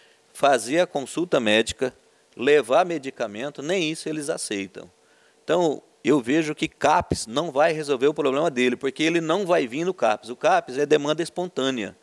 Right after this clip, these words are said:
Ele tem que vir e ser atendido e volta. Mesmo o médico indo na casa do paciente, ele não quis re-, receber, nem ele, nem a família. Então, é, é caso de internação. E quando a gente fala em internação,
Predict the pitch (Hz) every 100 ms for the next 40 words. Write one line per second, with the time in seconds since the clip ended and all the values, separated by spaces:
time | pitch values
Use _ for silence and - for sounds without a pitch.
0 | _ _ 120 - 160 156 180 160 180 254
1 | _ _ _ _ _ - 214 - 175 185
2 | 208 196 151 180 233 196 175 147 - 95
3 | - _ _ _ _ 143 185 240 240 233
4 | 185 156 127 - 127 147 240 240 170 147
5 | 139 131 117 123 123 123 - 131 160 170
6 | 165 170 185 175 185 170 165 170 - 175
7 | - 196 143 156 170 170 190 196 208 220
8 | 185 123 107 - - - - _ - 208
9 | 214 - 180 - 165 202 180 156 180 247
10 | 254 226 220 202 - 113 104 - _ _
11 | _ _ _ - 233 214 - 160 139 123
12 | 120 113 107 131 156 113 107 - 175 180